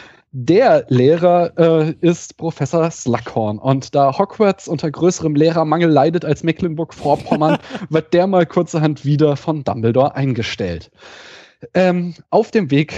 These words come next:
Speaker 1: zum Fuchsbau, dem Haus der Weasleys, und, äh, in die Winkelgasse geht es dann ab nach Hogwarts. Äh, aber nicht, ohne dass in der Winkelgasse unser Trio beobachtet, dass Malfoy,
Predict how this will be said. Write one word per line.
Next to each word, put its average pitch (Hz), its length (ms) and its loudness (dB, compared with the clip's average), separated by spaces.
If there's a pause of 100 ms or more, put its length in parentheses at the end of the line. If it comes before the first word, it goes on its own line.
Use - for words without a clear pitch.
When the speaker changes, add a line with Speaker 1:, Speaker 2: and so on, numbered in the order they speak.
(120)
Speaker 1:
zum - 400 -4
Fuchsbau, - 440 -2
dem 113 160 -4
Haus 92 180 -8
der 104 140 -4
Weasleys, 190 460 -2
und, 190 480 -2
äh, 151 360 2
in 156 220 0
die 131 160 -2
Winkelgasse 151 580 0
geht 135 200 2
es 143 120 -2
dann 123 280 -2
ab - 240 -6
nach 127 400 -2
Hogwarts. - 720 -6
Äh, 117 340 0
aber 131 200 2
nicht, 240 240 -2
ohne 156 280 -4
dass 139 220 -2
in 127 140 -6
der 113 240 -4
Winkelgasse 185 800 2 (280)
unser 139 600 2
Trio 170 600 0
beobachtet, 151 880 0
dass 113 180 -2
Malfoy, 147 600 0